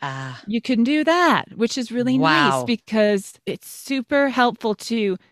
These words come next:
Speaker 2: diffuse an emotional exchange and, uh,
Speaker 1: Mm.
Speaker 2: really force that person to think, breathe, calm down,
Speaker 1: Mm-hmm.
Speaker 2: and, and then craft the message that they wanna send in twenty minutes, forty minutes, whatever you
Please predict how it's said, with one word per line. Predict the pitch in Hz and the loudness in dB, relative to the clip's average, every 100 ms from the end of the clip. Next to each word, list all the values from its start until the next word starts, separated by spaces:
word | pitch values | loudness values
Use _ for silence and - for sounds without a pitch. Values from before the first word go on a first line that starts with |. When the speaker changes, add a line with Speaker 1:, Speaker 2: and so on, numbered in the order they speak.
| _ | _
Speaker 2:
diffuse | - 208 - 233 254 269 | -6 -6 -2 0 0 -2
an | - 196 | -2 -2
emotional | 190 202 254 247 277 | -2 -2 -2 -2 -2
exchange | - - 254 214 190 214 240 - | -4 -4 -2 0 0 -2 -4 -4
and, | 202 | -4
uh, | 147 | -2
Speaker 1:
Mm. | 147 147 | -4 -4
Speaker 2:
really | 320 440 | -4 -4
force | 247 - 226 320 - | -4 -2 0 0 0
that | 269 262 - | -4 -4 -2
person | 262 269 - 320 330 | -2 -2 -2 -4 -4
to | - 240 220 208 - _ | -4 -2 -2 -2 -6 _
think, | _ 226 214 269 359 - - | _ -2 0 0 -6 -12 -14
breathe, | 185 202 226 247 269 320 359 - | -8 -6 -2 -2 -2 -2 -6 -10
calm | - 220 262 392 | -4 -2 -2 -4
down, | 339 262 240 254 254 - - | -2 0 2 0 -2 -6 -10
Speaker 1:
Mm-hmm. | 147 131 143 | -10 -6 -4
Speaker 2:
and, | 302 269 - | -4 -4 -6
and | - 226 | -4 -2
then | 220 226 | -2 -2
craft | - 202 208 - | 0 0 0 -4
the | 233 | -4
message | 233 180 185 202 202 - | 0 0 -2 -4 -6 -8
that | 208 196 | -6 -4
they | 196 | -2
wanna | 196 202 220 | 0 -2 -2
send | 202 180 | -4 -4
in | 175 170 | -4 -4
twenty | 190 185 190 | -2 0 0
minutes, | 185 185 190 | 0 -2 -4
forty | - 196 196 | -4 -2 -2
minutes, | 185 190 - | -2 -4 -4
whatever | 208 202 - 190 233 | -2 -2 -2 -4 -2
you | 247 233 233 220 | -2 0 0 -2